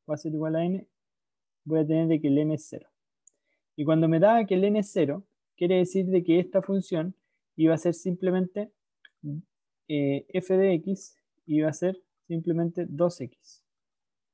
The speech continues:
F de x es igual a dos x. Por lo tanto, como no tiene nada más,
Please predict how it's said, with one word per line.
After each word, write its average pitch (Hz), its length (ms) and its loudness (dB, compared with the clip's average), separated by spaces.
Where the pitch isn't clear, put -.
F 165 220 -2
de 160 160 2
x 170 280 -4
es 151 160 -6
igual 147 260 2
a - 20 -4
dos 156 280 -4
x. - 240 -20
Por 151 120 4
lo 147 100 6
tanto, 202 440 0
como 135 220 -2
no 220 140 4
tiene 247 240 4
nada 247 260 2
más, 175 400 -4